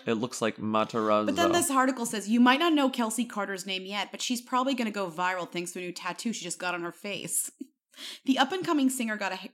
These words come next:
Speaker 2: tattoo of Harry Styles' face on her own face.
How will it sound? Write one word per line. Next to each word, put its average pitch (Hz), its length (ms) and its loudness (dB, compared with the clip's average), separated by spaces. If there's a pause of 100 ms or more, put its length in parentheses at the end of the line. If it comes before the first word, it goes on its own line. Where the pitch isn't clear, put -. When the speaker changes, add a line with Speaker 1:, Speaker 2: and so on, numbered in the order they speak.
Speaker 2:
tattoo 202 260 -4
of 170 100 -10
Harry 208 260 -6
Styles' 185 380 -4
face 180 260 -4
on 170 80 -4
her 170 120 -4
own 233 220 2
face. 151 400 -4